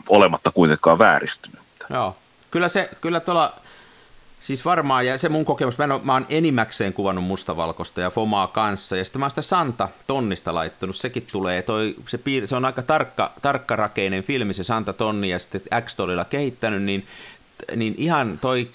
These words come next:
Speaker 2: siis kestää hienosti, tol-, toi piirtää niin hienosti, mut siinä väri-, värihommassa on just se, että monet,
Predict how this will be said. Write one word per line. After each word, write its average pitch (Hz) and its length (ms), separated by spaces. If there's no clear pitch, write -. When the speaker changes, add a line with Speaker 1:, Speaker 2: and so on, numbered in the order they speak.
Speaker 2:
siis - 220
kestää 120 460
hienosti, 120 540
tol-, 104 260
toi 107 140
piirtää 104 500
niin 95 180
hienosti, 113 400
mut 101 180
siinä 147 200
väri-, 208 420
värihommassa 165 640
on 127 100
just 151 220
se, 143 140
että 123 220
monet, 143 360